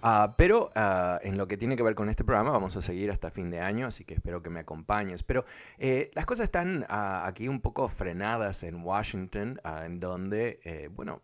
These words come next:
eh, se quieren ir, ah, y no hay una perspectiva muy real de que se van a, bueno, van a poder lograr grandes cosas. Hay tremendo ruido en lo que es el Build Back Better plan de Biden.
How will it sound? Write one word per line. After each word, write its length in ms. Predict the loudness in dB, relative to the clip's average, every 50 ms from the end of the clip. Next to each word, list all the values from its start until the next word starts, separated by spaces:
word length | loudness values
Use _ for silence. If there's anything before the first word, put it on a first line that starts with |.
| _
eh, 100 | -14 -14
se 140 | -10 -10 -6
quieren 240 | -2 -2 0 2 2
ir, 320 | 4 4 4 2 0 -6 -16 -16 _
ah, 460 | -6 -4 -4 -2 -4 -4 -4 -4 -4 -6 -6 -8 -10 -10 _
y 160 | -6 -4 -2
no 340 | -2 0 0 2 2 2 2
hay 260 | 2 2 0 0 -2 -4
una 360 | -6 -8 -6 -6 -6 -6 -4
perspectiva 720 | -4 -2 -2 0 -2 -2 -6 -6 -8 -6 -2 0 0 0 0
muy 260 | -2 -4 -6 -8 -6
real 420 | -6 -4 -2 -2 -2 -2 -4 -6
de 120 | -8 -10 -10
que 140 | -10 -12
se 160 | -10 -8 -8 -8
van 280 | -6 -6 -6 -6 -6
a, 200 | -6 -6 -8 -8 -10 -16 -20 -18 -12 -12 -12 -12 -12 _ _
bueno, 160 | -4 -2 -2
van 120 | -2 -2 -2
a 80 | -2
poder 320 | 0 0 2 2 2 0 0
lograr 540 | -2 -4 -4 -2 0 0 0 0 0 -4 -8 -8
grandes 400 | -4 -4 -2 -2 -4 -6 -8 -6
cosas. 520 | -2 0 0 0 0 -2 -2 -2 -4 -4 -2
Hay 340 | -2 0 0 -2 -2 -4 -8 _ _ -10
tremendo 760 | -8 -6 -4 -2 -2 -2 0 0 0 0 0 0 0 0 -2
ruido 600 | -2 -2 -4 -2 -2 0 0 0 0 0 -2 -4
en 180 | -6 -8 -6
lo 160 | -6 -8 -8
que 240 | -6 -6 -4 -4 -2
es 160 | -4 -4 -6
el 200 | -6 -8 -8 -8
Build 480 | -10 -12 -2 0 0 0 0 -2 -4 -4
Back 240 | -4 -2 -2 -2 -4 -8 -10
Better 360 | -4 -4 -2 0 0 -2 -2
plan 540 | -2 -2 -4 -2 -2 -4 -4 -6 -8 -8 -8
de 160 | -8 -8 -8
Biden. 540 | -4 -2 -2 0 0 0 -2 -4 -4 -4